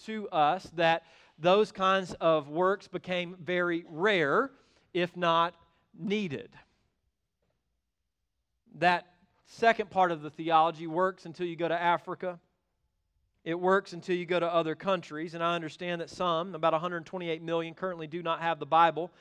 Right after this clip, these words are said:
written and available to them in their heart language,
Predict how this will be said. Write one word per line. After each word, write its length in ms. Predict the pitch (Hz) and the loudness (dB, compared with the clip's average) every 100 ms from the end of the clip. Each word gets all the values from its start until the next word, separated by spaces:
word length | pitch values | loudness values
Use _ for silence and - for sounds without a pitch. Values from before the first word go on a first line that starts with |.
| _ _ _ _ - | _ _ _ _ -6
written 360 | 156 190 208 | 2 2 2
and 100 | 185 | -4
available 420 | 160 170 185 170 165 | -2 0 0 -2 -6
to 160 | 180 | -8
them 140 | 170 165 | -8 -8
in 120 | 165 | -6
their 140 | 156 | -6
heart 300 | 143 185 175 | 2 4 4
language, 720 | 170 151 156 202 208 - - | -2 -6 -6 -10 -12 -20 -20